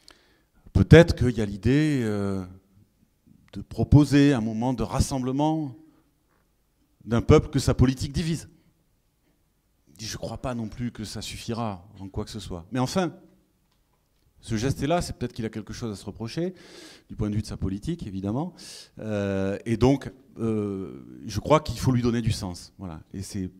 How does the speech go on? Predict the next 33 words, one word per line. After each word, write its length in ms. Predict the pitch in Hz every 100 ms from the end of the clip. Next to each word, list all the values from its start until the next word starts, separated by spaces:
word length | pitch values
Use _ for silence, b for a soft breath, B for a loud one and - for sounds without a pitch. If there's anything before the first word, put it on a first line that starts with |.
| _ _ -
pour 100 | -
terminer, 440 | 110 107 110 113
peut-être, 260 | - 92 95
et 20 |
pas 140 | 104
être 100 | 98
trop 180 | - 110
long 220 | 113 113
et 60 | 95
dire 180 | 101 92
des 80 |
choses, 240 | 92 107 90
en 80 | 85
fait, 360 | 95 92 - -
que 160 | 85
chacune 360 | 85 85 - 95
et 40 |
chacun 300 | 92 92 101
ici, 240 | 92 - 98
peut-être, 300 | - 95 -
pourrait 220 | 101 117
dire, 260 | 127 147 107 B B B B -
euh, 540 | 113 104 95 92 90 - - _ _ _ _ _ _ _ _ _ _ _ _ _ _ _ -
je 140 | 101
crois 180 | - 156
que 120 | -
nous, 80 | 170
nous 120 | 151
devons 220 | 123 117
nous 140 | 135 117
employer 280 | 113 123 117
à 80 |
ça, 280 | 104 101 104